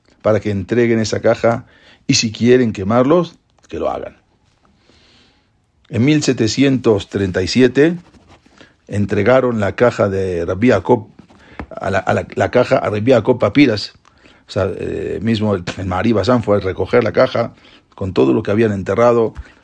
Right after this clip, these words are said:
la desenterró, él tenía la llave y se la entregó a Rabbi Jacob Papiras, el Rabbi Jacob, y juzgaron a los libros para ver cuál serían su destino. En el Pesach Dim se determinó que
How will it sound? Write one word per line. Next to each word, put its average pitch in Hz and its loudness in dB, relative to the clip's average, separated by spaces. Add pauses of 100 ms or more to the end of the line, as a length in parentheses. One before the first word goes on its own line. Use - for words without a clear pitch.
(200)
la 95 0
desenterró, 107 0 (280)
él 101 -2
tenía 92 -4
la 92 -2
llave 120 4
y - -4
se 107 -6
la 95 -4
entregó 101 0 (460)
a 98 -2
Rabbi 101 -2
Jacob 107 0
Papiras, 135 2 (760)
el 95 -10
Rabbi 110 2
Jacob, 92 2
y 127 4
juzgaron 123 0
a 104 0
los 101 -2
libros 123 2
para 101 0
ver 120 2
cuál 143 2 (600)
serían 104 0
su 98 -6
destino. 82 -12
En 104 -2
el 113 2
Pesach 139 2
Dim 170 0
se 147 6
determinó 127 0 (280)
que 113 2